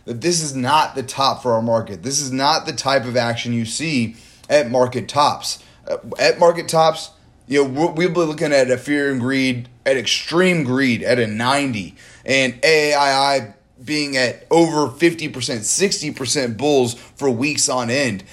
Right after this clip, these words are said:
That's the euphoria that you see at market tops,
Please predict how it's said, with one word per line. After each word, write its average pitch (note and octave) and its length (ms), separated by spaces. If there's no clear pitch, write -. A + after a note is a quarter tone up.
That's F3 300
the E3 100
euphoria C#3+ 800
that C#3+ 80
you C3+ 160
see C#3 500
at A#2+ 220
market A#2 580
tops, - 580